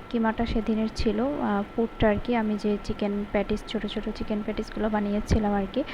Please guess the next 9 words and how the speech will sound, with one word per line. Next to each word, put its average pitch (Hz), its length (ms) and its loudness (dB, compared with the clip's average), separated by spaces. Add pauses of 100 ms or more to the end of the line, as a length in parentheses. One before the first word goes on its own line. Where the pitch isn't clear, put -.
(400)
তো 202 320 4
ওইগুলো 208 400 2
বানানোর 214 480 4
পর 254 140 6
এই 214 180 2 (100)
পুরটা, 208 560 0 (220)
আহ, 202 400 -2
অবশিষ্ট 208 420 -2
রয়েছে। 220 520 4